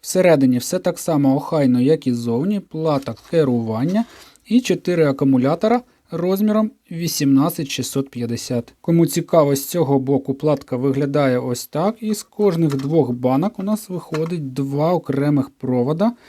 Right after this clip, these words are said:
але на платки вони вже запаралелені. На мінімальній яскравості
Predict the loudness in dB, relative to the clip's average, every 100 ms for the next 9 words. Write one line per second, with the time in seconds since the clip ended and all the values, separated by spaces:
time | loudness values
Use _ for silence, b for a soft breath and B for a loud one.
0 | B _ -4 0 2 2 2 0 -2 -2
1 | 0 2 0 0 0 0 -2 0 0 0
2 | 2 2 2 0 -2 -6 _ _ 4 6
3 | 6 4 6 6 6 2 2 0 2 4
4 | 6 4 0 -4